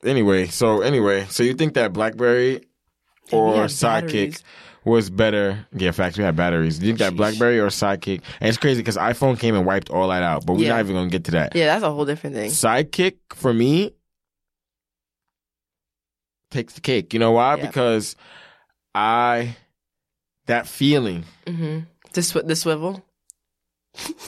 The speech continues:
Speaker 1: The swivel. Flipping that shit open,
Speaker 2: Yeah.
Speaker 1: texting your thoughts
Speaker 2: It was
Speaker 1: with that
Speaker 2: too,
Speaker 1: full
Speaker 2: you were too
Speaker 1: keyboard.
Speaker 2: important with that.
Speaker 1: First of all, the L, okay. What's your favorite sidekick?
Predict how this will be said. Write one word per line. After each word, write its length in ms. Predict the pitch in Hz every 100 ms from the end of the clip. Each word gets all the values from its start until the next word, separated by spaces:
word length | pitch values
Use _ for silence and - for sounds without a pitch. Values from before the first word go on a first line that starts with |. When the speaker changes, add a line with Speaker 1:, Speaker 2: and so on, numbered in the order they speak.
| - -
Speaker 1:
The 60 | -
swivel. 460 | - 117 107 87 87 - - - -
Flipping 460 | - - - 160 165
that 180 | 165 160
shit 240 | - 165
open, 240 | 147 156 156 156 156 151
Speaker 2:
Yeah. 80 | 139
Speaker 1:
texting 340 | 156 - 160
your 80 | 156
thoughts 400 | 147 143 147 151 -
Speaker 2:
It 120 | 202
was 120 | 131
Speaker 1:
with 140 | 135
that 180 | 147 131
Speaker 2:
too, 120 | 123 262
Speaker 1:
full 300 | - 151 -
Speaker 2:
you 180 | 151 156
were 100 | 165
too 40 |
Speaker 1:
keyboard. 320 | 147 151 151 147
Speaker 2:
important 400 | - 190 156 143
with 140 | 147
that. 60 | 139
Speaker 1:
First 160 | 196
of 80 | 147
all, 80 | 170
the 160 | 147 -
L, 160 | 139 160 -
okay. 320 | 127 123 104 - _ _ _ _ -
What's 280 | 120 147 175
your 120 | 202
favorite 280 | - 170 143
sidekick? 400 | 131 101 95 87